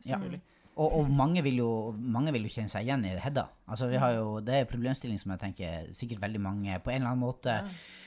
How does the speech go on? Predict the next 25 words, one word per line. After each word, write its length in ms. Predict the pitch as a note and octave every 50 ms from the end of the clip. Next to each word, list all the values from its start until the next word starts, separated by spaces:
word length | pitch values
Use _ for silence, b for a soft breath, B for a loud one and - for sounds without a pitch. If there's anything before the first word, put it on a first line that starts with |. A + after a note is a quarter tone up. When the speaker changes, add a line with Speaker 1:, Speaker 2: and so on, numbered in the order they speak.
| B B B B B B B B B _ _ - -
Speaker 1:
f-, 100 | - - -
jeg 300 | - D3+ E3+ F3+ E3+ D3+ - D3
har, 160 | E3+ D#3+ D#3+ D#3 -
har 80 | D3+
møtt 200 | D3+ D3 C#3 - -
på, 100 | - - - A#2 A2+
det 80 | A#2 C3+
at 80 | C#3 -
du 80 | B2+
kjenner 300 | - - C3 C3+ C3 A2 -
at 100 | - -
er 200 | A#2 B2 C3 C3+
den 140 | A#2 G#2+ F#2+
her, 340 | E2+ A#2 G#2+ G#2 G2+ F2+ F#2+
eh, 160 | G2 G2 F#2+
sammenhengen, 760 | - - B2 A#2+ B2 B2+ B2+ B2+ C3 C3 B2 A2+ A2 A2+ A2+
den 80 | G#2+ G2
her, 320 | A2 A#2+ A#2 G#2+ G2+ F#2
eh, 360 | G2 F#2+ F#2+ F2+ F#2+ F#2+ F2+ F2
menigheten, 720 | F#2 G2 G2+ G#2 A2 A2+ A#2 A2+ A2+ A2 G2+ - - G2 -
føler 180 | - - B2
Speaker 2:
Ja, 100 | G#2+ G#2+ G#2+
Speaker 1:
meg 100 | G2 G2
Speaker 2:
ja, 60 | G2
helt 120 | G#2 G#2+